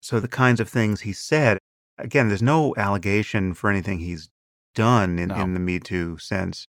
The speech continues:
Speaker 1: which is certainly good and compares favorably with the president, who's trailing, I think, nineteen allegations of sexual assault.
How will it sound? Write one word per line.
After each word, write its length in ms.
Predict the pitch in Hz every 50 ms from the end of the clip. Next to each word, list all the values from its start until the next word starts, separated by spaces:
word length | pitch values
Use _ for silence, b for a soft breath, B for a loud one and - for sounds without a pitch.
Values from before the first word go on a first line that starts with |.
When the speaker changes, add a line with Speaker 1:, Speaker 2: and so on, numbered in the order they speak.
| _ _
Speaker 1:
which 340 | - 95 90 - - - - _ _ _ _ _ _ _ -
is 140 | - 110 95
certainly 340 | - 117 110 107 98 95 90
good 380 | 87 85 104 98 95 92 87
and 480 | - 117 101 92 90 90 90 78 76 -
compares 420 | - 117 95 - 101 98 92 -
favorably 540 | - - 107 101 95 85 95 87 - 92 92
with 220 | 90 95 87 82
the 220 | - 95 92 85 85 82 - _ _ _ _ -
president, 560 | - 123 117 117 107 101 92 90 95 - -
who's 240 | 113 101 98 92 -
trailing, 560 | - - 110 101 98 95 92 87 90 87 85
I 60 | 90
think, 200 | 87 - 92 85 _ -
nineteen 840 | 113 98 95 95 95 95 92 90 - - 104 95 92 92 90 107 139
allegations 640 | 131 104 95 98 92 95 92 92 87 - 101 95 87
of 220 | 98 92 87 - _ _ _ _ _
sexual 440 | - - 117 107 - - 113 101 90
assault. 420 | 87 - - 110 107 107 101 -